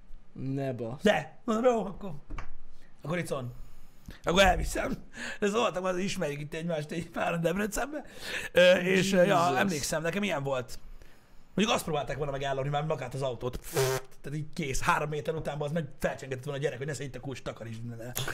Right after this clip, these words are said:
Speaker 2: Öm, de na,
Speaker 1: Úristen.
Speaker 2: ez ilyen. Teslákat is lopnak?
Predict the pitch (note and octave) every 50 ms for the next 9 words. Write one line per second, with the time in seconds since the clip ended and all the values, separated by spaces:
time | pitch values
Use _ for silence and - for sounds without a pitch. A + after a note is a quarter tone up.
0 | - - - - - - - - F3+ F#3 F#3+ F#3 F#3+ F#3+ F#3+ - - - - -
1 | - - F#3+ G3+ A3 A3 F3 - - - - - - D#3+ D#3 D#3 D3+ C3 A2+ G2+
2 | - F3 D3 - - F3 F3 G3+ G#3 F3+ - F3+ D#3 C#3+ F3+ G3 - -